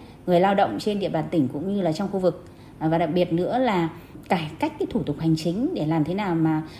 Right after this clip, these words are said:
người dân sẽ thuận lợi hơn khi đến khám chữa bệnh. Ví dụ như là đăng ký khám chữa bệnh online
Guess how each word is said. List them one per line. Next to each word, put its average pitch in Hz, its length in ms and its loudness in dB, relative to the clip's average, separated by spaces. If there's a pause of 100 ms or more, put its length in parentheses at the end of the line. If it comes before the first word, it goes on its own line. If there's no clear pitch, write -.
(120)
người 170 120 4
dân 214 240 0
sẽ 208 200 -6
thuận - 120 -4
lợi 180 220 -2
hơn 240 320 4
khi 233 200 -4
đến 202 160 -2
khám 202 160 -4
chữa 240 120 -2
bệnh. 240 180 4 (140)
Ví 185 100 -4
dụ 247 140 -2
như 202 180 -2
là 180 120 0
đăng 185 200 -2
ký 185 140 -4
khám 190 180 -6
chữa 226 120 -8
bệnh 202 120 -10
online 214 400 0